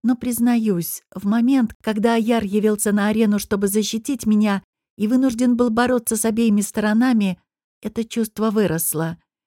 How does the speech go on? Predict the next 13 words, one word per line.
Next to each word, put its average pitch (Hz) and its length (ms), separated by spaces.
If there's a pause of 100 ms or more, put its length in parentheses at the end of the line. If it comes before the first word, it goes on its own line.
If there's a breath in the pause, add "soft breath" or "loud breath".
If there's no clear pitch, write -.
(160)
Я 226 200
так 254 240
за 220 120
него 226 240
испугалась, 226 920
что - 240
теперь 269 380
меня 226 280
тянет 214 380
к - 80
Аяру 196 500 (320)
ещё 262 400
сильнее. 196 760